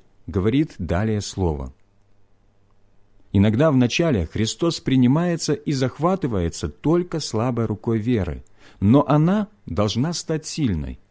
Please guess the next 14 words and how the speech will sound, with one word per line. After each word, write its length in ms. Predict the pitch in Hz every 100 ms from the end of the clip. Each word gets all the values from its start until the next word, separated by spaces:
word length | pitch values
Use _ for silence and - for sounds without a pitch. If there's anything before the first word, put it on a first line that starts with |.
| _
способной 720 | - - 104 - 156 123 131 117
держать 640 | 92 98 82 101 165 - -
и 100 | -
двигать 640 | 139 98 139 185 98 - -
руку 320 | - 101 135 135
Божью. 560 | 131 139 78 76 69 - - - - - - - - - _ _ -
И 80 |
если 360 | 101 170 180 165
мы 360 | 165 160 90 -
укоренены 760 | 98 - 120 131 139 147 160 101
и 220 | - 127
утверждены 760 | 139 - 135 117 110 135 170
во 120 | 139 113
Христе, 540 | 95 92 - 185 190